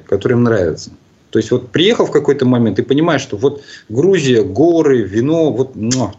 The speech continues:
чок, гузель, все, я здесь остаюсь, никуда больше не поеду. И вот, ну, как бы происходит такое размытие россиян и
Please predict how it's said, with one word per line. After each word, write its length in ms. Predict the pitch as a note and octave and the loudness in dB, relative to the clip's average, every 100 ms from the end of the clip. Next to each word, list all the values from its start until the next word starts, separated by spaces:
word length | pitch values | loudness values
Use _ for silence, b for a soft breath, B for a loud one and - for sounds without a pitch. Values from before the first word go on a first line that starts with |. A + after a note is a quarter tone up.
| _ - | _ -6
чок, 240 | C3 A2 | -4 -2
гузель, 280 | A2 A2 D#3+ | -2 0 -2
все, 180 | D#3 A2 | 0 0
я 180 | G#2 A#2+ | 2 2
здесь 240 | A#2+ A#2 | 0 -2
остаюсь, 320 | G#2 B2+ C3+ | -2 0 0
никуда 260 | G#2 F#2 G#2 | -2 0 0
больше 300 | G2 G2 - | 0 -2 -2
не 80 | G2 | -2
поеду. 300 | F#2 F2 E2+ B B B B B | 0 0 0 B B B B B
И 520 | B2 D3+ D#3+ C#3+ G2+ - - - - - - _ | -2 2 2 2 0 -6 -18 -20 -20 -20 -20 _
вот, 360 | - - C3+ C3 | -10 -4 -2 0
ну, 280 | F3 D3 - - - | 0 0 -4 -12 -6
как 220 | D3+ C3+ | -2 0
бы 100 | A#2+ | -2
происходит 560 | - C#3 C3+ F3 D#3+ D#3+ - - - A2+ A#2 | -2 -2 0 2 0 -2 -12 -14 -14 -14 -12
такое 300 | - - A#2 | -12 -2 0
размытие 500 | A2+ A#2+ C#3+ B2 G#2+ | 2 2 0 0 0
россиян 560 | F#2+ F#2+ A2+ C#3 D3+ A2 | -2 -2 0 0 2 0
и 480 | G#2 G#2 F#2+ F2 | 0 -2 -2 -2